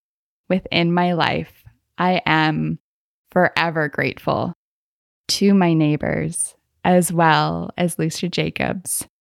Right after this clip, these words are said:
the facilitator and founder of Linking Awareness Journey, and so many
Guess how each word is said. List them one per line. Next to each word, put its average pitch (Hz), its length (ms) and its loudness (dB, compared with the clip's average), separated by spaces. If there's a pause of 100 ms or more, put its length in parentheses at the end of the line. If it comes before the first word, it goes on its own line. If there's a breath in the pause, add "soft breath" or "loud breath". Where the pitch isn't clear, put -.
(540)
the 170 80 0
facilitator 160 880 -2
and 160 200 -2
founder 170 640 -4 (100)
of 175 160 -4
Linking 165 360 2
Awareness 160 440 0
Journey, - 600 -2
and 165 180 -2
so 165 460 2
many 156 380 2